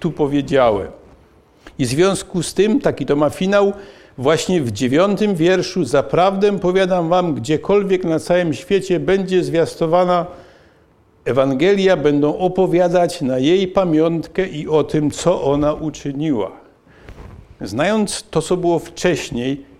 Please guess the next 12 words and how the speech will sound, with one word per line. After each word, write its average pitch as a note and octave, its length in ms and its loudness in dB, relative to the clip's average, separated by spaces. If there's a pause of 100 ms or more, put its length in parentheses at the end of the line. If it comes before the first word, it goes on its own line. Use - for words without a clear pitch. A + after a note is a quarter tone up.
(140)
ja A2+ 160 0
rozumiem E3 500 0
już B2+ 200 -2
teraz, A#2+ 480 -2
dlaczego C#3 720 0
Pan D3 280 2
Jezus C#3+ 720 0 (380)
tak E3+ 280 0
ustalił, D3 680 2 (320)
żeby D3 320 0
ta E3 220 -4
historia D#3 920 2